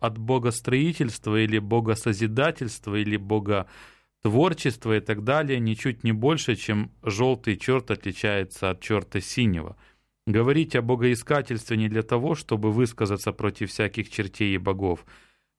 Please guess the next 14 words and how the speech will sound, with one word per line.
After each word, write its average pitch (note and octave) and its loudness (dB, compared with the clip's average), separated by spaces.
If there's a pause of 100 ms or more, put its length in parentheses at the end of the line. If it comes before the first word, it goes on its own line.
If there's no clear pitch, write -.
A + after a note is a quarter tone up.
против A#2+ 2
всякого C3 2
идейного A#2 2
труположства. B2 0 (460)
Всякий D3 0
боженька C#3+ 2
есть A2+ -2 (240)
труположство, G2 -4 (440)
будь A#2 0
это A2+ -2
самый G#2+ -2
чистенький, B2 -2
идеальный, A#2 0
неискомый, G#2+ -2